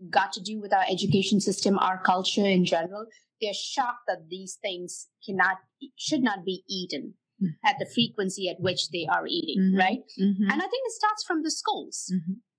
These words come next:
Speaker 1: When we say ketchup is a vegetable, I think we've lost it right there, right? We're teaching children, um, that's vegetable. Pizza is a healthy, um, choice. Uh,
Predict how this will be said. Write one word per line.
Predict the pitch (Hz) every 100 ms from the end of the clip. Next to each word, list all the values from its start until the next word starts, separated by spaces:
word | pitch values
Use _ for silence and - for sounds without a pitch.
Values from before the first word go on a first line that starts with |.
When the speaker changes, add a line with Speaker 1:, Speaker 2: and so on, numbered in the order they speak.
| _ 117 -
Speaker 1:
When | 247 247
we | 254
say | 269 240
ketchup | 240 226 233 226
is | -
a | 185
vegetable, | 208 214 - 165 165 156 - - - 190
I |
think | 190 214
we've | 202 190
lost | 180 196 214 226
it | 180
right | 180 175
there, | 180 -
right? | - 170 185
We're | 185
teaching | 180 208 - 190
children, | - 247 226 170 170 190 _ - - -
um, | 165 165 165 151
that's | 196 202 -
vegetable. | 185 180 - 180 190 214 -
Pizza | 233 - 214 190
is | 180 185
a |
healthy, | 175 175 170 - 180 190 - _
um, | 170 165 165 165 -
choice. | - 233 160 156 165 - - _ _ _
Uh, | -